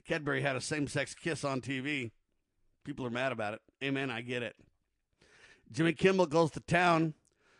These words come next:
on Ted Cruz. There he is, snake on a plane right there. I don't understand why we always turn to government to solve all of our problems in the first place.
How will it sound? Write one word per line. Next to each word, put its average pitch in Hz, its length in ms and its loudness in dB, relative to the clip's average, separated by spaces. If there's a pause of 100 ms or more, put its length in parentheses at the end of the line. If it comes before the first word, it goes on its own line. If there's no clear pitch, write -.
(200)
on 147 160 0
Ted 151 320 0
Cruz. 170 340 4
There 160 220 4
he 170 100 4
is, 170 200 2
snake 151 340 0
on 160 80 4
a 156 60 2
plane 170 340 4
right 156 240 0
there. 160 380 2 (1080)
I 139 140 0
don't 147 140 2
understand 135 420 0
why 131 140 2
we 131 120 0
always 131 220 2
turn 135 200 -2
to 131 60 -2
government 135 400 -2
to 107 60 -10
solve 127 260 0
all 131 160 0
of 135 100 0
our 131 120 0
problems 135 340 0
in 127 80 0
the 120 80 -2
first 131 260 -4
place. 107 280 -6